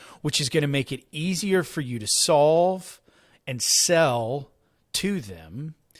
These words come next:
And it's gonna make them, if you have recurring transactions, it's gonna make the number of transactions that you perform for them go up. At that point, you've gotten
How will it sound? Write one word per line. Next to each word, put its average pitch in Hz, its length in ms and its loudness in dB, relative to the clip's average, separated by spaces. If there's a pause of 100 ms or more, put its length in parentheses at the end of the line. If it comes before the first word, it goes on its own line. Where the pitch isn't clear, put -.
(460)
And 156 100 -2
it's 151 140 -2
gonna 175 240 0
make 160 360 0
them, 165 280 0
if 120 200 -8
you 175 120 -2
have 160 260 2
recurring 147 680 -4
transactions, 117 1400 -4 (260)
it's 139 140 -4
gonna 160 140 2
make 165 160 -2
the 180 80 0
number 170 200 2
of 156 80 0
transactions 165 760 -2
that 139 220 -2
you 170 80 -2
perform 180 520 -2
for 143 180 -2
them 131 200 -2
go 123 400 -6
up. 180 320 0 (880)
At 147 200 -2
that 180 260 2
point, 170 520 -2 (400)
you've 143 320 -6
gotten 147 480 -4